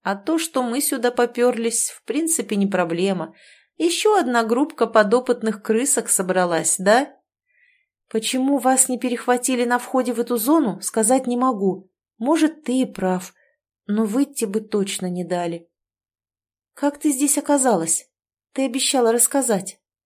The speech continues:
напомнила Марина. «Да, конечно», Света отпила из кружки.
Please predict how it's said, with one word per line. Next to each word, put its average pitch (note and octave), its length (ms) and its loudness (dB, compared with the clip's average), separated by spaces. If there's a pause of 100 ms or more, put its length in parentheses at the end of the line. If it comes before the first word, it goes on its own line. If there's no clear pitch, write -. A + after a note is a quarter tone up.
напомнила F3+ 520 -6
Марина. E3 440 -8 (720)
«Да, C4+ 420 2
конечно», B3+ 680 -2 (140)
Света G3+ 440 0
отпила F#3+ 400 0
из E3+ 140 -2
кружки. F3 540 -10